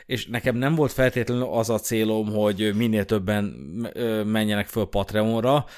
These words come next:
de, de ha már feltöltöttünk oda dolgokat, akkor már csatornázzuk át a, ha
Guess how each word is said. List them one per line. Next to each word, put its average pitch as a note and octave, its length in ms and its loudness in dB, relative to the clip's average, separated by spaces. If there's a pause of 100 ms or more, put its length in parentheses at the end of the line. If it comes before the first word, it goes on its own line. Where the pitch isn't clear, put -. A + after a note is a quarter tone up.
(160)
de, A#2 440 4 (100)
de A2+ 80 0
ha A#2 100 2
már A2+ 180 2
feltöltöttünk A2 760 0
oda G#2 160 0
dolgokat, G#2 540 -2
akkor G#2 280 -2
már G#2 300 0 (100)
csatornázzuk G2+ 720 0
át G2+ 220 0
a, G2 180 0 (260)
ha G#2 320 2